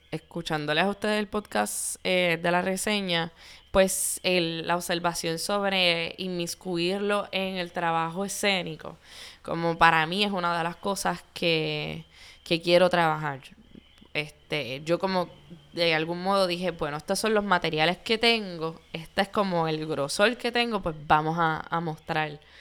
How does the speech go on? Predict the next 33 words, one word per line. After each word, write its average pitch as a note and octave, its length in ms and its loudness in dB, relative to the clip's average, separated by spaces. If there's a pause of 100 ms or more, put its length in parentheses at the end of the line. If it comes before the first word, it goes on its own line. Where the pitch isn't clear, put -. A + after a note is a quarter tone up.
(380)
lo F3 240 4
que E3 120 2
hay". D3+ 280 0
Pero E3 300 2
hay D#3+ 280 0
un G3 120 -6
material G3 600 -4
audiovisual F#3+ 920 -4
que D#3+ 600 -2 (1120)
de F#3 200 8
la E3+ 340 10
manera E3+ 340 6
en A#3 140 0
que, G#3 440 0
la F3+ 140 6
única G#3+ 240 2
manera B3+ 320 2
en G#3 80 0
lo F#3+ 140 2
cual E3 480 2
yo, - 120 -12
en F3+ 140 0
la E3 80 6
cual E3+ 220 0
yo F3 100 2
lo E3 100 2
volvería G#3 600 0
a G3+ 40 -2
traer G#3 440 -2
es G#3+ 500 -6
que E3+ 120 -6
esté G3+ 600 -4
integrada F3 800 -2